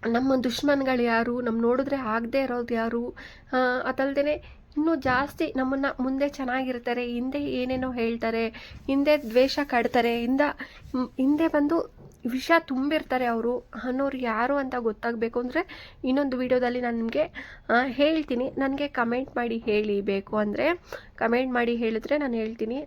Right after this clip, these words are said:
ಅದು ಒಂದಿನ ನಾವು ದಿಂಬಿನ ಕೆಳಗಡೆ ಇಟ್ಕೊಂಡು ಮಲಗಿದ್ರೆ ಅವರು ನಮ್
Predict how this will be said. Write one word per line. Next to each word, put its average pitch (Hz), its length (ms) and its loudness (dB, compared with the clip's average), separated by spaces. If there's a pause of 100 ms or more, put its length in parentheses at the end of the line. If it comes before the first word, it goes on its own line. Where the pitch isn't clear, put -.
(100)
ಅದು 247 240 -4
ಒಂದಿನ 269 540 0
ನಾವು 262 320 -2 (480)
ದಿಂಬಿನ 262 380 -2
ಕೆಳಗಡೆ 269 440 0
ಇಟ್ಕೊಂಡು 262 420 -2
ಮಲಗಿದ್ರೆ 240 520 0
ಅವರು 254 440 -2
ನಮ್ 247 320 -6